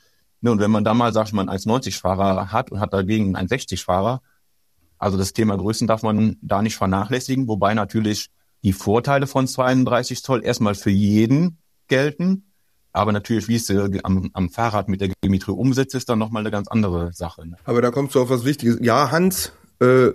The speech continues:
Speaker 2: die Laufradgröße ist ein Parameter und das ist ein Regelkreis von ganz vielen Parametern. Und wenn du an den Laufrädern drehst, musst du an der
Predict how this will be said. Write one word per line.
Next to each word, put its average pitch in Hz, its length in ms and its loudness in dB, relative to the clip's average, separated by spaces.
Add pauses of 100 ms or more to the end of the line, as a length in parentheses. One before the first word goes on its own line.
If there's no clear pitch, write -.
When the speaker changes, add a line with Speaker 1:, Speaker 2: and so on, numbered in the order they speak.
(140)
Speaker 2:
die 127 120 -4
Laufradgröße 143 680 4
ist 131 180 -2
ein 147 220 2
Parameter 139 680 2
und 104 120 2
das 110 120 0
ist 117 140 -2
ein 120 80 2
Regelkreis 135 640 0
von 131 180 -2
ganz 127 240 -2
vielen 139 400 0
Parametern. 104 720 0 (340)
Und 110 140 0
wenn 120 120 6
du 123 100 4
an 123 80 6
den 120 120 4
Laufrädern 143 540 2
drehst, 131 380 0
musst 127 380 2
du 147 100 4
an 123 180 4
der 117 300 6